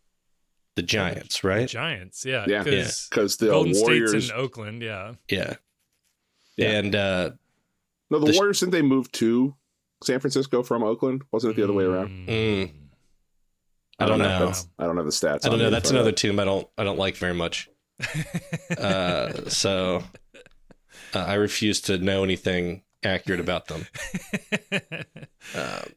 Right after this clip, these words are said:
Speaker 2: Yeah, I don't, I
Speaker 1: yeah,
Speaker 2: don't,
Speaker 1: it looks
Speaker 2: I,
Speaker 1: like they
Speaker 2: my
Speaker 1: are in San Francisco.
Speaker 2: Okay. I was gonna say,
Speaker 3: There's that
Speaker 2: my
Speaker 3: theor-,
Speaker 2: N B A
Speaker 3: theory
Speaker 2: knowledge
Speaker 3: shot.
Speaker 2: is
Speaker 1: There's that,
Speaker 2: useless.
Speaker 1: that, that, yeah,
Speaker 3: It was
Speaker 1: that theory
Speaker 3: Oakland was the
Speaker 1: sucks.
Speaker 3: place where everybody left. Like, the A's are leaving,
Speaker 1: Mm-hmm.
Speaker 3: the,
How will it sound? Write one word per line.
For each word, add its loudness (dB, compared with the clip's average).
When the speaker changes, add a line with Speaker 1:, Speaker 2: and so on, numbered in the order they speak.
Speaker 2:
Yeah, -10
I -8
don't, -6
I -4
Speaker 1:
yeah, 0
Speaker 2:
don't, 4
Speaker 1:
it 2
looks 6
Speaker 2:
I, 4
Speaker 1:
like -2
they 4
Speaker 2:
my 6
Speaker 1:
are 2
in -2
San -2
Francisco. -2
Speaker 2:
Okay. 0
I -18
was -12
gonna -8
say, 2
Speaker 3:
There's 2
that 2
Speaker 2:
my 6
Speaker 3:
theor-, 2
Speaker 2:
N 0
B -2
A 2
Speaker 3:
theory 4
Speaker 2:
knowledge 2
Speaker 3:
shot. 0
Speaker 2:
is -12
Speaker 1:
There's -2
that, 4
Speaker 2:
useless. -6
Speaker 1:
that, -2
that, -2
yeah, 2
Speaker 3:
It 4
was 4
Speaker 1:
that 2
theory 4
Speaker 3:
Oakland 4
was 4
the 0
Speaker 1:
sucks. -8
Speaker 3:
place 2
where 2
everybody 2
left. 0
Like, 0
the 0
A's 2
are 2
leaving, 2
Speaker 1:
Mm-hmm. -6
Speaker 3:
the, 4